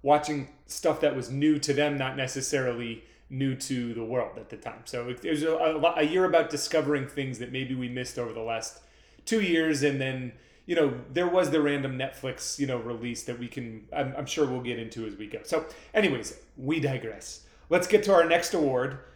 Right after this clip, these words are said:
which again is named the Nick Cage Award for Overacting. And this was a fun one. I mean, this is just an award for someone who just went way over the top. I think,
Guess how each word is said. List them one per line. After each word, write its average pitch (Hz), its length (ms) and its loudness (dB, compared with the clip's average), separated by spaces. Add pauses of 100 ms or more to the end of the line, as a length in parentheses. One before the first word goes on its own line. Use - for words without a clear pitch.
(120)
which 143 160 2
again 156 220 4
is 135 140 0
named 143 280 2
the 135 60 0
Nick 156 320 0
Cage 151 400 4
Award 139 460 4
for 131 280 -4
Overacting. 135 840 2 (580)
And 143 340 6
this 226 140 10
was 202 100 0
a 139 60 2
fun 123 240 -2
one. 120 100 -6
I 156 80 4
mean, 170 220 0
this 208 180 6
is 175 160 -4
just 165 360 2
an 156 180 0
award 143 520 4
for 135 120 -6
someone 156 340 0
who 139 140 0
just 139 200 -2
went 135 220 -6
way 156 160 6
over 156 220 2
the 135 80 -2
top. 127 440 -2
I 139 120 -6
think, - 560 -4